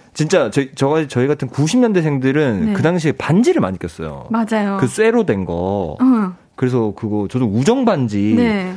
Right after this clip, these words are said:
Speaker 1: 얼마나 많이 하나. 그래서 반지 막 여섯 개, 거의 이집트 사람처럼
Speaker 2: 와.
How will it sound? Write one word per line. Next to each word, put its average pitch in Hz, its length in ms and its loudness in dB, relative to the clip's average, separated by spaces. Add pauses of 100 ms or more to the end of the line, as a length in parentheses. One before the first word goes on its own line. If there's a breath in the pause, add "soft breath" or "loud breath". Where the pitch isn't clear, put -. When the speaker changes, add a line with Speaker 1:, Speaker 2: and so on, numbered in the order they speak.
(160)
Speaker 1:
얼마나 185 360 2
많이 107 260 0
하나. 98 560 -4
그래서 110 160 -2
반지 135 400 -4
막 120 160 -4
여섯 120 260 -2
개, 135 100 -6
거의 107 260 -2
이집트 151 380 -8
사람처럼 165 420 -2
Speaker 2:
와. 208 420 2